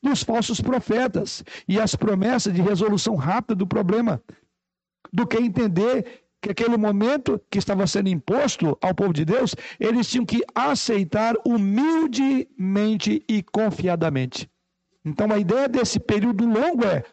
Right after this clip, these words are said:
"Aceitem humildemente a minha repressão e confiem em mim,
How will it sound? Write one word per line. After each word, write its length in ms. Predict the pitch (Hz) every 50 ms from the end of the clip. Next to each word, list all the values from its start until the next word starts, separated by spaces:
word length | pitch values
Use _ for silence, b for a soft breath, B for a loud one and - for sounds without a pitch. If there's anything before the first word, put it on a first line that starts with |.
| _ _ _ -
"Aceitem 800 | - 202 214 180 - - - - 233 269 311 339 311 233 202 233
humildemente 640 | 233 226 202 226 233 208 175 208 202 202 202 196 -
a 60 | 185
minha 140 | 190 190 175
repressão 680 | 165 170 151 - 180 175 131 - - 165 175 185 190 214 _ _ _ _ _ _ _ _ _ _ _ _ _ _ _ _ _ _ b b b b b b -
e 120 | 254 254
confiem 800 | - - 240 294 285 226 - - - 277 311 311 294 277 262 247
em 20 |
mim, 340 | 233 254 262 247 180 107